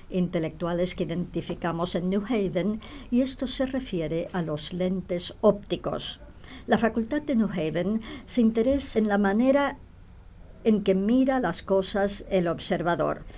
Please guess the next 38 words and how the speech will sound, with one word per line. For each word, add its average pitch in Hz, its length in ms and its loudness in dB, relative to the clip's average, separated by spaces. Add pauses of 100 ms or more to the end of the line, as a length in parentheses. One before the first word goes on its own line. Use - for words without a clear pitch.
(380)
ya 175 200 4
se 190 160 0
trate 202 340 4
de 180 100 4
responsabilidad 175 800 0
del 196 200 0
Estado, 247 500 2
de 247 100 -2
la 180 100 -4
capacidad 160 480 -2
de 165 120 -2
las 175 140 -4
Naciones 190 420 -2
Unidas 214 400 2
de 196 80 2
ejecutar 185 500 2
sus 196 180 -2
funciones 202 460 0
de 220 80 -2
seguridad 233 580 0
o 254 120 2
de 247 100 0
la 262 80 2
manera 214 380 2
en 190 100 -2
que 196 80 -2
la 175 140 0
libertad 175 480 -2
de 170 100 -6
los 170 180 -2
océanos 170 480 -2
se - 140 0
aviene 175 500 -2
a 196 80 0
las 180 200 0
necesidades 165 800 -2
de 175 80 -6
seguridad. 170 560 0